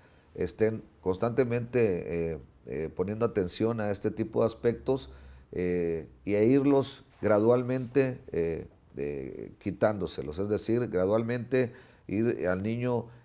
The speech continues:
e involucrándolo en otras actividades de tal manera que se le vaya, ah, de alguna manera olvidando este hábito, y si no es así, entonces tiene que acudir con el profesional, con el odontopediatra, para que,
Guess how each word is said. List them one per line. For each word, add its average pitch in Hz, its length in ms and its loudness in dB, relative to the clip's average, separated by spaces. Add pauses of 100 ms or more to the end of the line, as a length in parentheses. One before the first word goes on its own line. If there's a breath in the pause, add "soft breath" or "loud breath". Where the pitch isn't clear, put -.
(120 loud breath)
e 87 120 -2
involucrándolo 95 720 2
en 107 80 -4
otras 113 300 -2
actividades 120 540 2
de 113 80 2
tal 98 160 0
manera 107 360 -4
que 92 140 -4
se 85 160 -2
le 82 80 -2
vaya, 101 460 0 (340 soft breath)
ah, 71 140 -6
de 82 80 -4
alguna 98 180 -4
manera 101 220 -2
olvidando 98 680 0 (120)
este 95 280 0
hábito, 117 460 2 (160)
y 107 120 -2
si 107 180 -2
no 127 160 2
es 147 160 0
así, 143 260 2
entonces 110 380 0
tiene 107 200 -2
que 107 100 -2
acudir 104 440 -2 (420 loud breath)
con 92 180 0
el 90 100 -4
profesional, 92 580 -2
con 110 140 -2
el 90 60 -2
odontopediatra, 107 800 2
para 92 240 2
que, 127 280 -2